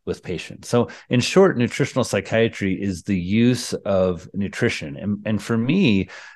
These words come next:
as one of the pioneers in this field, that means food, right? Lots of people are gonna talk to you about supplements, have good conversations. I'm here to talk to you about breakfast, lunch, dinner, and your snacks. And we wanna use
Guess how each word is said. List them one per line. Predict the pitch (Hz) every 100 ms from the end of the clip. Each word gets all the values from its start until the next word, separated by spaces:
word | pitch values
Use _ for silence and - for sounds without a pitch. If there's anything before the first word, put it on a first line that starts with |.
| -
as | 98 101
one | 104
of | 98
the | 90
pioneers | - 107 101 95 95
in | 92
this | -
field, | 90 85 -
that | 123 147 107
means | 104 104 92
food, | - - 90 71 - - _ _ _ -
right? | 104 107
Lots | 98 104
of | -
people | 117 -
are | 110
gonna | 107
talk | 110 107
to | 110
you |
about | 98 98
supplements, | - 113 - 120 117 113 - -
have | - 95
good | 95 95
conversations. | - 98 92 - 95 - 101 90 -
I'm | 98 104
here | 110
to | 95
talk | - 95 -
to |
you |
about | 87 85
breakfast, | - 82 - 85 -
lunch, | 87 87
dinner, | - 85 85
and | 78
your | 71
snacks. | - - 76 65 - - - - - - - _ _
And | - 101 101
we | 117
wanna | 117 117
use | 104 104 123 127 127 127 -